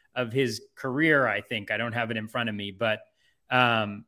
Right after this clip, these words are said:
and he still put up the strikeouts that he put up. So I'm not sure. I think the only thing with, with Burns, I think Cole for me is kind of by himself up there. I think the only question for me with Burns, you know, a little bit is just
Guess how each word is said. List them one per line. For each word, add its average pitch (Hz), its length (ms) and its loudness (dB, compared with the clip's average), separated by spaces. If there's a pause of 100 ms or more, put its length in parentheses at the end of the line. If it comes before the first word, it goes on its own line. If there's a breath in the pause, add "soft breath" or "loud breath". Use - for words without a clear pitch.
(100)
and 135 120 0
he 143 100 0
still 165 320 6
put 151 200 2
up 143 140 2
the 123 60 -6
strikeouts 120 600 -2
that 101 120 -10
he 101 40 -8
put 95 220 -12
up. 98 220 -14
So 131 480 2 (340 loud breath)
I'm 202 140 6
not 185 200 8
sure. 147 160 2
I 139 60 6
think 214 200 2
the 226 80 4
only 214 300 4
thing 196 280 0
with, 156 200 4 (240)
with 151 240 0 (120)
Burns, 160 560 4
I 147 100 0
think 190 180 0
Cole 165 420 6
for 143 180 -2
me 127 320 0
is 120 260 -6
kind 113 220 -4
of 107 40 -12
by 110 160 0
himself 110 400 -4
up 120 160 -6
there. 135 320 -6
I - 320 -20
think 156 140 -6
the 156 80 2
only 165 320 2
question 147 420 2
for 143 120 -2
me 127 140 0
with 117 200 -4
Burns, 117 760 -2 (480)
you 139 100 -4
know, 107 380 -2
a 135 80 0
little 131 400 4
bit 117 420 -2
is 117 240 -6
just - 540 -4